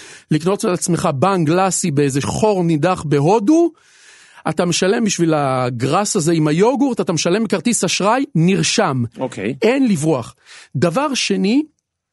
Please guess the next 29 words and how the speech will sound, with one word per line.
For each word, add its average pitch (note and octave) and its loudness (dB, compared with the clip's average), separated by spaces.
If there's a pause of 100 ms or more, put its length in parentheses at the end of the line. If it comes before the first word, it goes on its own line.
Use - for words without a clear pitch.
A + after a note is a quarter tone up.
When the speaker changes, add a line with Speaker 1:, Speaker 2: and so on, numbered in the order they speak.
(320)
Speaker 1:
אי D4+ 6
אפשר C#4 0
לנצח F3+ 0
את - -6
המערכת. B2+ -2 (360)
קח C4 0
למשל G3+ 0
את E3 -4 (220)
אמא B3+ 4
של E3+ 0
האבא F#3+ -2
של D#3 0
הסבתא G#3 -2
של E3+ 0
הסבא A3 0
של D3+ -2
כל B3 0
האנרכיסטים, E3+ 0
בעיניי C#3+ 2
רוצח D3+ -2
המונים, D3+ 2
אבל C3+ 0
יש D3+ -4
אנשים D#3 -2
שמאוד D3 0
אוהבים C3+ 0
אותו, B3 0 (480)
צ'ה C#4 2
גווארה. C3 0